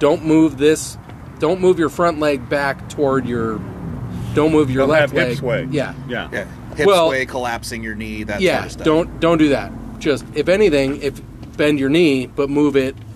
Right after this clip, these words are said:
Speaker 1: out toward the ball, basically. Still move, still in your downswing, still move forward toward the target.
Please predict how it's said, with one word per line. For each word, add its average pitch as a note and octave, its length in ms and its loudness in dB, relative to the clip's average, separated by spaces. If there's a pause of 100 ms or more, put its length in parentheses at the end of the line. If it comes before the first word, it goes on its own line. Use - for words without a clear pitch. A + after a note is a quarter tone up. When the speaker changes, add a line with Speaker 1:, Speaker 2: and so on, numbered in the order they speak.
(240)
Speaker 1:
out C#3+ 320 0
toward C#3+ 280 2
the B2 60 -4
ball, A2+ 360 2
basically. A#2 560 -6 (1400)
Still E3+ 360 2
move, D#3 440 4 (120)
still D#3+ 440 2
in C#3+ 160 -4
your C#3 100 -2
downswing, D3+ 540 0
still C#3+ 240 0
move C3+ 300 2
forward C3 380 0
toward B2+ 200 -2
the A2 60 -12
target. D3+ 420 0